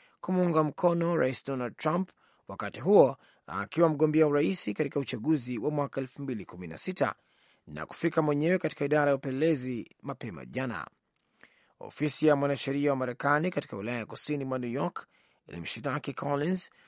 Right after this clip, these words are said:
kuhusiana na shutuma za kufahamu njama za habari za ndani za kibiashara kuhusiana na uwekezaji wake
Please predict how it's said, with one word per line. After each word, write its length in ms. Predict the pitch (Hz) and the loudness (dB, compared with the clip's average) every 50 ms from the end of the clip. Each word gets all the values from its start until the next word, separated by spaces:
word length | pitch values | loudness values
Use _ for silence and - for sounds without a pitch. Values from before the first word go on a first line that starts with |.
| _ _ _ | _ _ _
kuhusiana 440 | - 139 - - - 101 117 135 131 | -16 -10 -6 -4 -4 -2 -2 -4 -4
na 100 | 123 123 | -4 -6
shutuma 540 | - - 190 185 196 190 190 185 180 180 156 | -6 -6 -6 -4 0 2 2 4 4 2 2
za 140 | 135 - | 0 -4
kufahamu 520 | - - - - 110 120 139 143 143 147 143 | -8 -12 -12 -10 -4 -2 -2 -2 -2 -2 -4
njama 400 | 127 110 165 175 196 202 180 156 | -2 0 0 2 2 2 2 0
za 120 | 156 139 | 0 -4
habari 440 | 123 131 107 87 - 139 143 135 131 | -6 -8 -8 -4 -2 -2 0 -2 -2
za 140 | 120 110 95 | -6 -8 -8
ndani 300 | 101 127 135 151 156 143 | -6 -4 -4 -2 -4 -4
za 140 | 123 120 - | -6 -8 -10
kibiashara 720 | - - 107 95 78 - - - - 165 147 110 80 - - _ _ _ _ _ _ _ _ | -12 -14 -14 -12 -10 -10 -8 -4 -2 0 0 0 -2 -6 -10 _ _ _ _ _ _ _ _
kuhusiana 460 | - - 147 - - 123 139 147 147 | -16 -10 -6 -4 -2 0 0 0 0
na 120 | 139 139 | 0 0
uwekezaji 500 | 135 135 127 - 123 117 131 127 123 123 | -2 -2 -4 -6 -6 -4 -4 -4 -4 -4
wake 480 | 120 139 151 170 - - 139 131 131 | -4 -2 -2 -2 -2 -2 -4 -4 -4